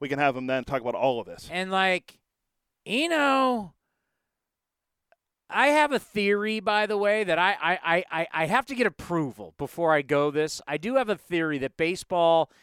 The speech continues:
Speaker 2: has turned into not one, but two Titanics. One Titanic is really good. The other Titanic, you know what happens. But I want to get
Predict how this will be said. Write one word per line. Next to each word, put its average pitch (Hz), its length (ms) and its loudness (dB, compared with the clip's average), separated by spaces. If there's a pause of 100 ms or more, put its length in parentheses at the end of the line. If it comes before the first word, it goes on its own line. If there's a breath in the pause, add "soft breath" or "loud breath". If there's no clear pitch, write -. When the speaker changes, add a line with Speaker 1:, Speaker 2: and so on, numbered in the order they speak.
(260 soft breath)
Speaker 2:
has 143 240 -6
turned 175 320 -2
into 151 540 -2 (200)
not 156 460 -2
one, 151 640 0 (600)
but 143 300 -4
two 190 220 -4
Titanics. 143 960 -4 (2000)
One 240 300 4
Titanic 226 760 0
is 151 140 -4
really 180 260 4
good. 143 340 4 (680)
The 135 140 -2
other 269 180 4
Titanic, 196 800 0 (380)
you 143 280 2
know 165 160 4
what 151 140 4
happens. 127 640 -4 (340)
But 151 100 -2
I 247 120 6
want 269 240 2
to 240 40 2
get 214 320 2